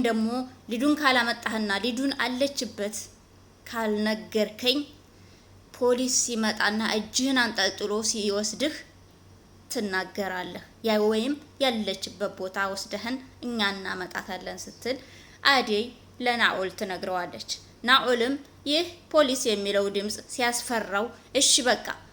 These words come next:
ፍቺኝ፣ አውጪኝ ከዚህ፣ እኔ አመጣታለሁ። እንዳውም እሷን በህይወትም አለችም፣ አልሞተችም። ስለዚህ አሁን ከዚህ አውጪኝ፣ ሰዓት አትግደይብኝ፣ ሰዓት እያለቀ ነው። እነ-፣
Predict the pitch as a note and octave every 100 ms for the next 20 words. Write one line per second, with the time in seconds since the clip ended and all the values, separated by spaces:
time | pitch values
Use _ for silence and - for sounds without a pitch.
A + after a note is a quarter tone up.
0 | - - C#4 C#4 D#4+ F4+ - - - B3+
1 | C4 C4+ C4 C4 A#3+ D4 E4+ - - -
2 | C#4 D4+ D#4+ - B3+ B3+ G#3+ G3 E3+ -
3 | - A3+ A#3 A#3+ A#3+ - A#3 A3 B3+ G3+
4 | G3+ G3 F#3 F3+ F3+ G3+ - - A3 G#3+
5 | G#3 F#3+ - - - - - - A#3 A#3
6 | G#3+ C4+ - - - C4+ C#4+ D4 A3+ A#3+
7 | G#3+ F#3+ F#3 - - - C#4+ C#4+ C#4+ -
8 | C#4 - C#4 A3 A3+ G#3+ G#3 G3 - -
9 | - C4 C4 C4 A3+ A3 A#3+ G3+ G#3+ G#3+
10 | G3+ G3 - - - - - B3 D4